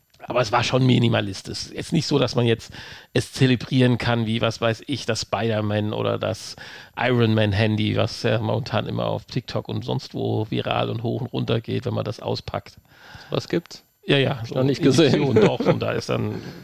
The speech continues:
Speaker 1: was weiß ich nicht,
Speaker 2: Ja.
Speaker 1: alles dabei. Und,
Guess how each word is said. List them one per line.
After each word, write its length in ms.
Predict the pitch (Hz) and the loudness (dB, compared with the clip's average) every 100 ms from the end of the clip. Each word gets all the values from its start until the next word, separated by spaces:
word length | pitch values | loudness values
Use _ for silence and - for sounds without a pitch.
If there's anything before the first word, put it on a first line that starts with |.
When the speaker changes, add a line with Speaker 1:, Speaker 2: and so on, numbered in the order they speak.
| - | -8
Speaker 1:
was 200 | 123 107 | -6 -4
weiß 100 | 107 | -4
ich 140 | - 117 | -4 0
nicht, 100 | 117 | 0
Speaker 2:
Ja. 60 | 117 | 0
Speaker 1:
alles 180 | 110 | -2
dabei. 400 | - 113 - 104 - - - - - _ | -4 -6 -4 -6 -8 -18 -18 -20 -20 _
Und, 520 | 110 127 113 - - | -6 -4 -6 -12 -10